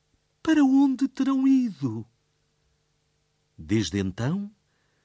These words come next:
os timorenses domesticaram o cavalo. Começaram a trabalhar com o cavalo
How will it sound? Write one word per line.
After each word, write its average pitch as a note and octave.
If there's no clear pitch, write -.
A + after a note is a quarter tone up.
os -
timorenses G#3+
domesticaram A#2+
o D#2+
cavalo. D#2
Começaram A3
a -
trabalhar G#3
com E3+
o C#3+
cavalo F3+